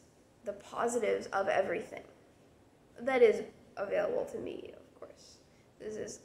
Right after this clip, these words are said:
a, what I'm doing is developing my own worldview and my own identity, so necessarily it's an idiosyncratic process.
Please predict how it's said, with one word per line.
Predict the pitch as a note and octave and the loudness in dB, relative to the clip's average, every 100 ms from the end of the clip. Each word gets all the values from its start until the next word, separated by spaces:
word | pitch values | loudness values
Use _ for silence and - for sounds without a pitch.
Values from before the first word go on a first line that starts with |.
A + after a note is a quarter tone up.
| - | -14
a, | - - - - - - - - - - _ _ - - _ - - - - - | -14 -18 -20 -20 -20 -20 -20 -20 -20 -20 _ _ -20 -20 _ -20 -20 -20 -20 -8
what | A#3 | -2
I'm | G#3 | 0
doing | G3 D3+ | 2 2
is | C#3 | 0
developing | G#3 F3 - B2+ - - - - | -2 -4 -6 -8 -14 -20 -20 -18
my | A3 A#3+ - | -12 -12 -2
own | A#3 A3+ | 0 0
worldview | A3 F#3+ A3 F#3 | 2 0 0 -2
and | F#3+ | -2
my | F#3+ | 0
own | F#3+ | 0
identity, | F#3+ F#3 F#3+ G#3 - | 2 0 -2 -6 -8
so | |
necessarily | - G#3 G#3+ G#3+ - - - - - - - - - - | -6 -8 -6 -4 -2 -2 -6 -10 -20 -20 -20 -20 -20 -16
it's | - - | -14 -6
an | F3+ G#3 | -4 0
idiosyncratic | F#3+ F#3+ - - - - - - - - - - | 0 -2 -4 -6 -6 -8 -12 -20 -20 -20 -20 -20
process. | - - - | -18 -18 -20